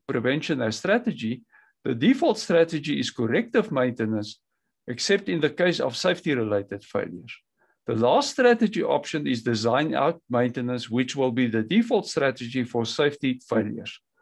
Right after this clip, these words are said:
and an economic choice in the case of other failures. See the essence of the R C M process summary of figure one point two, which are now shown here.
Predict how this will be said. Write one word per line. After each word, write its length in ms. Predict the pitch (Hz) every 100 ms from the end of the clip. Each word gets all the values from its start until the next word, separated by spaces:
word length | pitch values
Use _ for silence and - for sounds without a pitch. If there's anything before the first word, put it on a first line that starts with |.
| _ _
and 120 | 131 120
an 140 | 127
economic 560 | 123 120 120 175 220 226 _ _
choice 360 | - 135 127 123
in 180 | - 117
the 100 | 120
case 300 | - 143 139
of 160 | 110 -
other 260 | 139 135
failures. 640 | 123 95 82 - 113 - _ _ _ _ - _ _
See 260 | - 277 285
the 220 | 247 -
essence 340 | 214 233 196
of 240 | 139 156 -
the 120 | 139
R 200 | 135 151
C 200 | 151 127
M 140 | 131
process 520 | 127 139 139 139 127
summary 380 | - 139 127 127
of 180 | 113 113
figure 320 | - 123 123
one 220 | 110 120
point 340 | 131 123 113 110
two, 380 | - 185 120 - _ _ _ _ _ _ _
which 200 | 131 127
are 120 | 135
now 240 | 127 117 123
shown 400 | 123 113 113 101
here. 340 | 98 98 95